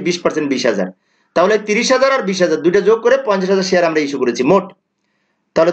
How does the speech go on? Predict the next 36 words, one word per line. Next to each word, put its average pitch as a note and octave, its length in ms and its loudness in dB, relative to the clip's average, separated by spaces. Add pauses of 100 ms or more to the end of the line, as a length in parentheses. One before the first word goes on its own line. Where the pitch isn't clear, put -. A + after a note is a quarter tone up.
দশ F3 200 4
দিয়ে E3+ 180 0
পঞ্চাশ D#3+ 240 0
হাজারকে D#3+ 300 0
গুণ D#3+ 180 4
করলে E3 220 4
এখানে D#3 260 -2
হবে D3 200 0
আমাদের C#3+ 260 -2
পাঁচ D3 200 0
লক্ষ C#3+ 160 -6 (500)
টাকা। C3 220 -4 (180)
নিচে D3 240 -4
একটা - 220 -2
দাগ C#3+ 120 2 (140)
দিয়ে G3 220 4
এখানে C#3+ 200 -4 (100)
লিখে C#3+ 160 0 (100)
double B2 260 -2
দাগ G#2+ 160 0
দিব, G2 100 -4 (140)
পাশে A#2 220 -2
লিখবো C#3 200 2 (420)
মোট F3 200 2
শেয়ার D3 200 2
হোল্ডারদের C3+ 380 0
সত্ত্ব - 200 -4 (140)
ও - 100 2
দায় G#2+ 200 0
সমূহ। F#2+ 260 -4 (760)
তো - 120 -4
প্রিয় F#3+ 180 2
শিক্ষার্থী D3 380 -6
বন্ধুরা, C3 260 2 (540)
আমি E3+ 180 -2 (200)
অঙ্কটি E3 280 -2